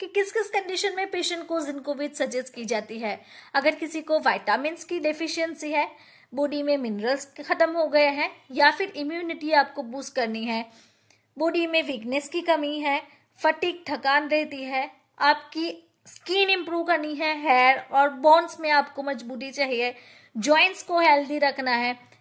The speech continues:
या फिर आपका जो मेटाबॉलिज्म है वो आपको इम्प्रूव करना है, तो इसे भी हेल्पफुल रहती है, भूख बढ़ाने में हेल्प करेगी। Also recover faster from illness, अगर आप कोई डिजीज से सफर कर रहे हैं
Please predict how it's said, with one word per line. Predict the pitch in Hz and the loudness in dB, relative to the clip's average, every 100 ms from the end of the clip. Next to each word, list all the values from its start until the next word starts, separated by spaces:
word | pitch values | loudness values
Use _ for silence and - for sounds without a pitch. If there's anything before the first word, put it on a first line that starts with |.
| - | -4
या | 262 294 | 2 2
फिर | 311 285 | 4 4
आपका | 277 277 294 | 4 4 0
जो | 311 | 0
मेटाबॉलिज्म | 302 220 220 302 330 330 330 302 | -4 2 2 2 0 2 2 0
है | 311 | -4
वो | 247 277 | 0 4
आपको | 277 277 302 | 4 4 2
इम्प्रूव | 294 254 254 269 | 2 0 -4 -4
करना | 262 233 226 | -2 0 0
है, | 247 330 - - - | 0 -4 -6 -20 -8
तो | 320 | -6
इसे | 311 277 | -4 -4
भी | 226 320 392 - - | -4 -6 -8 -6 6
हेल्पफुल | 302 330 359 | 6 6 0
रहती | 339 330 320 294 | 4 4 2 -2
है, | 294 311 - - - | 0 -2 -4 -20 -10
भूख | 214 302 320 | -4 -2 4
बढ़ाने | 311 285 285 294 | 6 8 6 4
में | 302 | 0
हेल्प | 285 277 277 | 4 4 2
करेगी। | 262 254 254 226 285 349 - - - 285 | 2 4 4 2 -8 -12 -20 -20 -2 4
Also | 320 349 - 330 339 | 4 4 -2 -2 -2
recover | 285 294 311 302 320 | -2 -2 0 4 4
faster | 330 254 262 285 285 | 4 2 2 -6 -2
from | 294 294 294 233 | 0 0 -2 -10
illness, | 226 208 196 - | -6 -6 -8 -6
अगर | 277 349 | 0 8
आप | 339 339 | 8 6
कोई | 370 359 | 0 -4
डिजीज | 302 277 339 | -4 -2 -4
से | 381 | -4
सफर | 381 359 381 | -4 2 2
कर | 381 294 | 4 2
रहे | 247 226 | 4 2
हैं | 247 | 0